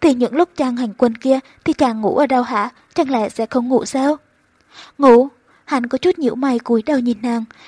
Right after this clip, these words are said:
âm thanh có phần tức giận, bá đạo tuyên cáo, độc đoán, ngoan ngược. Ao Dương Vũ à một tiếng, cũng không muốn chấp nhận lời nói dối trắng trợn của hắn. Hắn quay đầu nhìn Tiểu Nặc đang ngoan ngoãn sung sướng an ú ở bên trong kia, liền nhẹ nhàng đứng dậy,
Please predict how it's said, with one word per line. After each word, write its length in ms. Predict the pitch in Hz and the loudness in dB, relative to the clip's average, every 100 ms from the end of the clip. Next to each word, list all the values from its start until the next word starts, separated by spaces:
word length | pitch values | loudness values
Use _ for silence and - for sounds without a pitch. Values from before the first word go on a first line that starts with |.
| - | -4
âm 180 | 254 | -4
thanh 220 | 240 254 247 | -2 -4 -4
có 120 | 202 | -6
phần 260 | - 269 | -2 -4
tức 180 | 233 330 | -4 -6
giận, 220 | - 269 220 - - | -2 -2 -4 -14 -6
bá 100 | 240 | -4
đạo 220 | 277 240 | -2 -4
tuyên 240 | - 247 233 | 0 -2 -2
cáo, 320 | 247 214 262 _ _ | -4 -4 -4 _ _
độc 300 | - 226 - | 0 0 0
đoán, 260 | 247 220 247 | -4 -2 -6
ngoan 240 | 254 226 | -6 -4
ngược. 300 | 240 262 240 _ _ _ _ _ _ _ _ _ _ - - - | 2 4 4 _ _ _ _ _ _ _ _ _ _ -20 -12 -2
Ao 120 | 262 | 0
Dương 160 | 277 | 0
Vũ 200 | 247 233 | 2 2
à 220 | 220 277 247 | 2 0 0
một 160 | 233 - | -2 0
tiếng, 240 | 233 214 | 0 0
cũng 140 | - 240 | -6 0
không 220 | 269 247 | 0 2
muốn 220 | 226 220 | 0 0
chấp 200 | 339 339 | -4 -4
nhận 160 | 339 359 | -4 -2
lời 180 | 277 226 | 0 0
nói 180 | 214 220 | -2 -2
dối 220 | 240 214 | 0 0
trắng 260 | - 214 220 | -2 -8 0
trợn 180 | 302 240 | 0 0
của 100 | 214 | -4
hắn. 280 | 220 208 294 _ _ - - | -4 -10 -14 _ _ -20 -14
Hắn 180 | - 254 | -6 -4
quay 160 | 247 277 | 0 0
đầu 180 | 277 247 | 2 0
nhìn 240 | 240 233 | 0 -2
Tiểu 160 | 247 214 | -2 -2
Nặc 260 | 240 226 | -2 -6
đang 220 | 233 226 | -6 -4
ngoan 160 | 233 226 | -4 -4
ngoãn 200 | 226 214 | -4 -6
sung 220 | - 254 | -6 -4
sướng 240 | 240 233 220 | -2 -2 -4
an 160 | 247 226 | -8 -6
ú 180 | 226 208 | -4 -2
ở 140 | 247 | -2
bên 180 | 247 247 | 0 -2
trong 300 | 240 269 277 | 0 0 0
kia, 240 | 277 269 269 - - | 0 0 -2 -12 -4
liền 200 | 320 285 | 0 2
nhẹ 120 | 254 220 | 0 -2
nhàng 280 | 240 214 | -4 -4
đứng 120 | 202 214 | -8 -4
dậy, 320 | - 262 | 2 2